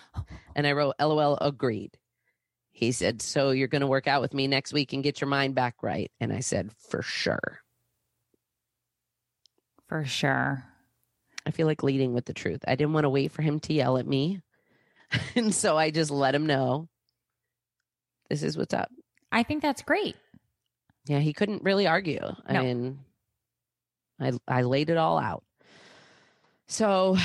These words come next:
Speaker 1: <sighs> since I did my weigh-in today and I have a week, I'm probably gonna go to Taco Bell soon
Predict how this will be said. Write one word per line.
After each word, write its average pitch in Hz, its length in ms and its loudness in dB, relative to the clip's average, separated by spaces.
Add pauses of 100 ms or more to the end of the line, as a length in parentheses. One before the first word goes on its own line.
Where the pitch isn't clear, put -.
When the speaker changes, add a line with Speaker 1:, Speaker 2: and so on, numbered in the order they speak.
Speaker 1:
<sighs> - 200 0
since 180 260 0
I 180 80 4
did 170 160 2
my 170 160 2
weigh-in 156 440 2
today 170 300 4
and 151 80 4
I 151 40 4
have 160 200 2
a 165 60 4
week, 147 340 2
I'm 139 120 2
probably 143 260 0
gonna 151 140 0
go 147 160 2
to - 20 -6
Taco 147 320 -2
Bell 139 240 2
soon 131 680 0